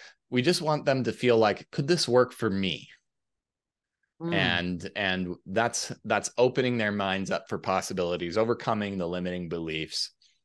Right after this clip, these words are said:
Speaker 1: that, that sit be-, between them and the, the solution to their problem.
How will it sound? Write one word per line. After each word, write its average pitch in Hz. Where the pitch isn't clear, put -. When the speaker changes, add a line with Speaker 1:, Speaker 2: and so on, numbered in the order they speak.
Speaker 1:
that, 87
that 85
sit -
be-, 90
between 85
them 87
and 78
the, 80
the 82
solution 85
to -
their 80
problem. 90